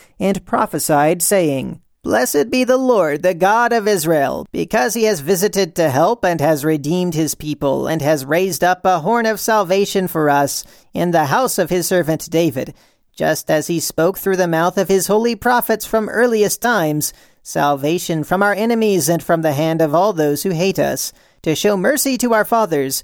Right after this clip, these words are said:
and to remember his holy covenant, the oath that he swore to Abraham our father, to grant us that we, being rescued from the hand of our enemies, could serve him without fear in holiness and righteousness before him all our days."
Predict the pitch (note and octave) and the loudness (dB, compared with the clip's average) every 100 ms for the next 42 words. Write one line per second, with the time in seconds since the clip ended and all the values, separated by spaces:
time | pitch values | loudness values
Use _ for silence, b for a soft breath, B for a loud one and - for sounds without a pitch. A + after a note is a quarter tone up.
0 | b - G3 F#3 - G3+ G#3 G3+ G#3 F#3 | b -4 -4 -4 -4 0 2 2 0 0
1 | D3+ F3+ - A#3 A3+ G3+ G3 G3 D#3+ C#3 | 0 0 0 0 2 0 2 0 0 -2
2 | - b b b - D#3 D3 F#3+ F#3 F3 | -6 b b b -4 0 2 0 0 -2
3 | E3 F#3+ - G3 A#3 A#3 G3 F3 G3 G#3+ | -2 -4 -2 0 2 2 0 0 0 2
4 | A3 F#3+ G#3 F#3+ F#3+ F3 A3 A3+ D3+ C#3+ | 2 2 0 2 0 2 0 2 0 -4
5 | b b b _ _ - - D#3 C3 C#3+ | b b b _ _ -20 -6 -6 -2 0
6 | F3 F3 F3 D3+ - D#3+ D3+ D3+ G#3 B3+ | 0 2 2 2 0 -2 -2 -4 -4 -2
7 | - D#3+ F#3 F#3+ E3 G3+ - G#3+ G#3+ G3+ | 0 0 0 0 0 0 -2 -4 -4 -2
8 | G#3+ G3+ D#3+ G3 A#3+ A3+ G3 F3 A3 B3+ | -2 0 0 2 0 2 2 2 2 0
9 | D#3 C#3 C#3 - b b _ E3 D3 - | 0 -2 -6 -8 b b _ -4 -2 0
10 | F#3 G3 - F#3 F3 E3 D#3 D#3 D3 - | 2 2 2 0 2 0 2 0 0 -2
11 | A#3+ C#4 A3+ F3+ E3+ B2 F3 G3 G3 F#3+ | 0 2 4 2 2 2 2 2 2 2
12 | F#3 - F#3+ E3+ D#3+ E3 E3+ E3 - D3 | 0 0 0 0 0 0 0 -2 -2 -4
13 | C3+ - G3 G3 G#3 G#3 F#3+ G3 F#3 E3+ | -4 -4 -2 0 2 0 0 0 2 2
14 | A#3 B3+ E3+ D#3+ D#3+ C#3+ C#3 C3 - | 4 4 2 0 0 0 0 -2 -6